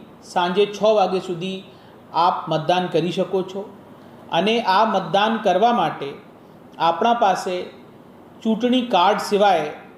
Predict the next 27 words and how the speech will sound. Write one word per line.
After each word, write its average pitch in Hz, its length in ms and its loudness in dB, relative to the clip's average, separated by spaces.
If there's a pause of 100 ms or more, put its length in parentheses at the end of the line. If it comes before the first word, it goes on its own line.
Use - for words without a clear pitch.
આધાર 165 440 2
કાર્ડ, 202 380 0 (460)
ડ્રાઇવિંગ 170 400 0
લાયસન્સ, 196 580 0 (360)
પાસપોર્ટ 208 720 2 (1000)
અને 208 280 2 (380)
દિવ્યાંગ 196 460 2
મિત્રો 202 300 -2
માટે 190 300 0
યુ 165 240 0
ડી 202 180 2
આઈ 196 140 4
ડી 202 160 -4
કાર્ડ, 190 360 2 (360)
મનરેગાના 185 680 0
જોબ 156 460 0
કાર્ડ, 196 340 2 (560)
બેંકમાંથી 214 880 -2
ઇસ્યુ 240 240 -2
થયેલ 214 340 0
ફોટોવાળી 202 680 2
પાસબુક, 190 580 -2 (540)
આ 214 260 2
બધા 214 420 2
આધાર 202 380 2
પુરાવો 208 380 2
સાથે 196 420 0